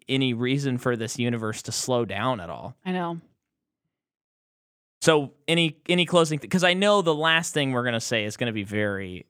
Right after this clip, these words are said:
Speaker 1: very sad. That, that little mid-credit sequence.
Speaker 2: Um, yeah, this movie was just so good.
Speaker 1: <laughs>
Speaker 2: I don't know. I liked it a lot.
Speaker 1: Yeah. Um, well
Speaker 2: Marvel's in a good place right now, but in a way,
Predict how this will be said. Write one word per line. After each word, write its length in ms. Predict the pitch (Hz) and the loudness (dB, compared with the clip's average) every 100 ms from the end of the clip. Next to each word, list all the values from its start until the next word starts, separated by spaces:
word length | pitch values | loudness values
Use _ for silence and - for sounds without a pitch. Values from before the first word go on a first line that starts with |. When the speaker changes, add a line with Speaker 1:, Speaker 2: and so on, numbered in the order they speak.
| _ _ _ - | _ _ _ -6
Speaker 1:
very 200 | 120 98 | -6 -4
sad. 480 | - - 85 73 87 | -6 -6 -8 -8 -8
That, 220 | 101 113 | -8 -2
that 200 | 120 107 | -2 0
little 180 | 127 117 | -2 -2
mid-credit 640 | 113 110 110 110 98 85 | -2 -4 -6 -6 -6 -8
sequence. 600 | - 92 - - - - _ _ _ | -10 -10 -12 -16 -16 -18 _ _ _
Speaker 2:
Um, 420 | - 247 240 202 - _ _ - - | 0 2 2 0 -16 _ _ -10 0
yeah, 280 | 220 208 | 4 4
this 200 | 208 233 | 4 2
movie 240 | 269 233 208 | 2 2 2
was 140 | 185 | 0
just 160 | 180 - | -2 0
so 160 | 185 185 | 0 0
good. 420 | 185 180 175 175 _ _ _ _ _ _ | 0 0 -2 -8 _ _ _ _ _ _
Speaker 1:
<laughs> 800 | _ _ _ _ _ _ _ 262 | _ _ _ _ _ _ _ -2
Speaker 2:
I 720 | - 508 - 302 - 254 269 | 4 4 6 4 6 6 6
don't 160 | 254 240 | 4 4
know. 320 | 202 269 294 | 4 4 4
I 140 | 269 | 4
liked 300 | 240 240 269 | 4 4 4
it 100 | 233 | 2
a 40 | 202 | 2
lot. 420 | 190 214 202 196 | 2 2 2 2
Speaker 1:
Yeah. 400 | 147 151 113 107 - _ _ _ _ 151 | 4 4 4 -2 -10 _ _ _ _ 2
Um, 560 | 156 147 131 127 143 - _ _ _ _ _ - | 4 4 2 -4 -6 -12 _ _ _ _ _ 0
well 380 | 156 165 160 160 | 4 6 6 4
Speaker 2:
Marvel's 380 | 226 240 269 | 4 2 0
in 120 | 208 175 | 0 -2
a 100 | 175 | -4
good 480 | 185 185 196 196 190 | 0 0 2 -2 -4
place 400 | 180 170 175 196 | -4 -4 -4 -4
right 180 | 175 | -4
now, 320 | 185 180 175 180 | -4 -4 -4 -2
but 160 | 202 208 | -2 0
in 120 | 202 | -2
a 60 | 202 | 0
way, 320 | 226 233 | 0 0